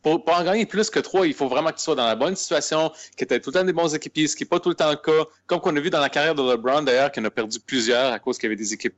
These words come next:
poches à Cleveland et peu importe. Ben, trois maintenant, tu sais, Larry Bird en a gagné trois. Maintenant, je peux, je pense qu'on peut considérer LeBron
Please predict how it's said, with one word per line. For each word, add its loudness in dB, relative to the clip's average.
poches 2
à -6
Cleveland -4
et -4
peu 0
importe. -2
Ben, 0
trois 2
maintenant, 0
tu 2
sais, 0
Larry 2
Bird 4
en 2
a 0
gagné 0
trois. 0
Maintenant, 0
je -2
peux, 2
je -8
pense 0
qu'on -2
peut 0
considérer 0
LeBron 0